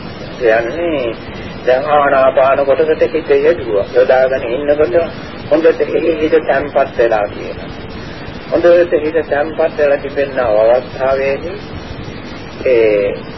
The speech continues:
හිත යොදාපු කොටසට සම්බන්ධ අනිත් මුළු ශරීරයටම සම්බන්ධ සියලු කොටස් අර සමාධිමත් හිතට වැටහෙන්න පටන් ගන්නවා. එතෙන්දි වැටහෙනකොට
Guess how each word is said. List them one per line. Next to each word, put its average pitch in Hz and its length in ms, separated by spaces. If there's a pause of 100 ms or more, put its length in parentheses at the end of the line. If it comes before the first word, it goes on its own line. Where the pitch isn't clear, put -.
(640)
හිත - 320
යොදාපු 147 640
කොටසට 147 460 (680)
සම්බන්ධ 143 720 (1000)
අනිත් 170 340 (160)
මුළු 151 300
ශරීරයටම 165 1040
සම්බන්ධ 160 680 (520)
සියලු 160 420
කොටස් 135 400 (480)
අර 143 220
සමාධිමත් 151 840
හිතට 156 320
වැටහෙන්න 127 460
පටන් 92 320
ගන්නවා. 85 240 (1160)
එතෙන්දි 156 540
වැටහෙනකොට 127 840